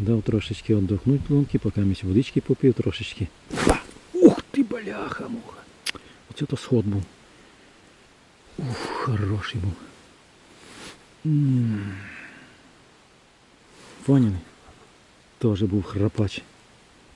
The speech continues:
по всій видимості. Хороший окуняка був. Ух, таку припо-,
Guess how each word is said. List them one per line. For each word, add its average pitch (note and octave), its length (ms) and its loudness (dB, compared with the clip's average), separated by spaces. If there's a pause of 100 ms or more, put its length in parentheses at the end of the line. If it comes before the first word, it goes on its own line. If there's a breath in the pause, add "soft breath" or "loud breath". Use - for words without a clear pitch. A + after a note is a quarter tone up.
(360)
по A2 120 -6
всій G#2 280 -2
видимості. G2 560 0 (1700)
Хороший G#2 520 0
окуняка G#2 420 2
був. F#2+ 240 4
Ух, - 140 0
таку - 240 -10
припо-, - 300 2